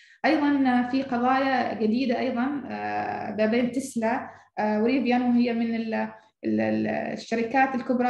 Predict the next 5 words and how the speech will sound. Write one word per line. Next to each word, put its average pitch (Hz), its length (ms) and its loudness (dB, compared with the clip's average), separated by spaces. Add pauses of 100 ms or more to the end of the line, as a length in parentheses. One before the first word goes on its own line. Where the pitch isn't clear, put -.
(140)
الرائدة 233 400 0
في 226 120 -6
صناعة 233 340 -2
السيارات 220 540 -2
الكهربائية. 226 920 -2